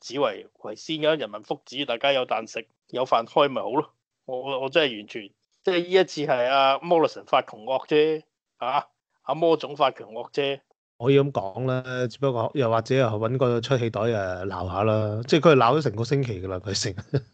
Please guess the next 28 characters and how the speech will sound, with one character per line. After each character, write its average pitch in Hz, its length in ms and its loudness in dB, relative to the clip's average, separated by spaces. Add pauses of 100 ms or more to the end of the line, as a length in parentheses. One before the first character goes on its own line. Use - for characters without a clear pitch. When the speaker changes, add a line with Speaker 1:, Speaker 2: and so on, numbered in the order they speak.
(420)
Speaker 1:
哇！ 131 600 6 (340)
其-， 180 200 0
其 165 160 -4 (100)
實 196 140 0
佢 220 220 6
係， 190 240 2
Speaker 2:
<laughs> - 20 -20
我 151 100 4
覺 165 60 8
得 147 100 8
Speaker 1:
佢 - 60 6
係 185 60 0
為， 180 200 0
佢， 208 280 -2 (380)
佢 233 180 8
鬧 185 320 4
係 180 140 -2
鬧 165 220 -2
紐 165 200 -2
西 220 240 0
蘭， 131 240 -2
其 127 160 -12
實 135 140 -8
就 135 140 -6
係 135 160 -4
鬧 127 400 2
返 196 280 0
Speaker 2:
係。 - 40 -18